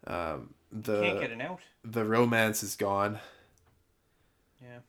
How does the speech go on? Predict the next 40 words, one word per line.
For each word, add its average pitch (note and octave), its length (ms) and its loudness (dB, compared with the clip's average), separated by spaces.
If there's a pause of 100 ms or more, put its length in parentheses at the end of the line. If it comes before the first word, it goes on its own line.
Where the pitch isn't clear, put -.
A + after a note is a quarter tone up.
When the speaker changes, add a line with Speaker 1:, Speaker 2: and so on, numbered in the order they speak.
(220)
Speaker 1:
Uh, G2+ 240 -4
there's G2+ 260 -4
no G#2+ 160 2
love, G2+ 340 0
there's G#2+ 220 -2
no A2 80 -2
more G#2+ 140 2
love G#2 160 -2
in G#2+ 80 -6
this G2 160 -6
relationship. G#2 500 -4
We've G2+ 120 -10
got F#2+ 280 -6
to, - 60 -14
to - 260 -16
go G#2+ 140 0
our G2+ 100 0
separate F#2+ 340 -6
ways. G#2 360 -2
It's, - 240 -4
it's G#2+ 200 -4
definitely A#2 480 -2
not G#2+ 320 -2
me, G#2 240 -6
it's G#2 180 -6
him. G2+ 320 -8 (1400)
Um, F2+ 680 -4 (520)
in A2+ 260 -2
one A#2+ 140 6
inning A2+ 220 0
this G#2 240 -2
week, G#2 200 -4
Patrick, G2+ 480 -2
he, G2+ 640 -10 (540)
he - 80 -10
was F#2+ 180 -6
terrible. - 500 -6
He - 80 -12
gave G2 200 -8
up F#2+ 200 -6